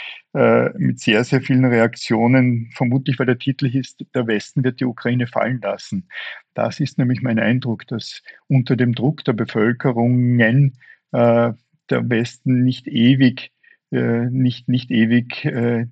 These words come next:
diesen, diese, diese Haltung gegenüber Russland, äh, durchhalten wird können. Äh, in Amerika, wo es vielleicht sogar leichter ist, stehen Midterm-Wahlen an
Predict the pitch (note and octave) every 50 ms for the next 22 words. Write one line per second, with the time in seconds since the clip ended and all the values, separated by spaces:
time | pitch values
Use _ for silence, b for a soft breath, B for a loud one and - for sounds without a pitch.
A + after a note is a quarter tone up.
0 | _ - C3+ C3+ C3 B2 C#3+ C3 B2 B2+ B2 A2+ - _ - B2 B2 - - C3
1 | - - C3 - D3 B2+ A2 G#2+ G2+ F#2+ - C#3+ C3 B2 B2 A#2+ A2+ A2+ B2+ B2
2 | A2 C3 A#2+ A2 A#2+ A#2+ - - B2+ A#2+ B2 A#2+ _ B B B B B B B
3 | - - - - - F3 - D3+ C#3+ C3 A#2 - - D#3 D#3 - - B2 A2+ G2
4 | - B2 G#2+ A2 G#2+ - - - A2+ G#2 G#2+ A2 G#2 G#2+ G#2+ G2 B B B B
5 | B B - - A2+ G#2+ G#2 A2+ A2+ F3+ C3 A#2 A2+ A#2+ A#2 A#2 A#2 A2 A2 A#2+
6 | B2 A#2+ B2 A#2+ - A#2 A2+ A#2 A2 - - - B2 A2 G#2+ G#2 G#2+ G#2+ - -
7 | - - - A#2 A2+ G#2+ G2+ G2+ A#2 A#2+ - - C#3+ C3+ C3+ B2+ B2 A#2+ - -
8 | - - - A#2 A2+ A#2 A#2+ C3+ C3 - - C#3+ C3 A#2+ A#2 A#2+ A2 G#2+ A2 A#2
9 | A#2+ B2 - A#2 A2+ A2+ B2 B2 A#2+